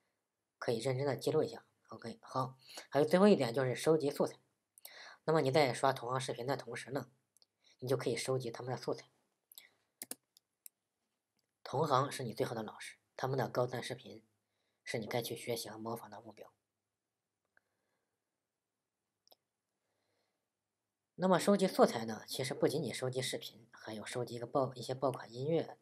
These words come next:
那么当你去刷抖音的时候，你会发现有些音乐经常会刷到，这时候你可以简单的去判断一下，这首歌有很大概率会被抖音官方推爆。你去想一想，当你刷十个视频，然后有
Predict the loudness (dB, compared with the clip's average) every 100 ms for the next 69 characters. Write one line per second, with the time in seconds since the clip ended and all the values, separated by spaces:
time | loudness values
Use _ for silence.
0 | -12 -4 0 2 2 2 0 0 2 2
1 | 4 4 2 0 0 -4 -4 -4 0 -2
2 | -2 -20 -8 -4 4 4 4 2 4 2
3 | 0 -10 _ _ _ 0 2 2 -2 -6
4 | -6 -8 -10 -12 _ _ _ -18 -18 -18
5 | 0 2 4 2 0 -2 -4 -4 -4 -2
6 | -2 -2 -4 -2 0 0 -4 -18 _ _
7 | _ _ -20 -16 -4 -2 -2 -2 0 0
8 | -4 -12 -8 -8 -2 -2 -4 -10 _ _
9 | -8 -4 -4 -4 -10 -8 -6 -4 -6 -4
10 | -2 -2 -4 _ _ -20 -20 -20 -12 -4
11 | 0 6 6 6 4 2 2 2 2 0
12 | 0 2 0 0 -14 _ _ _ _ _
13 | _ _ _ _ _ _ _ _ _ _
14 | _ _ _ _ _ _ _ -4 2 4
15 | 4 2 -2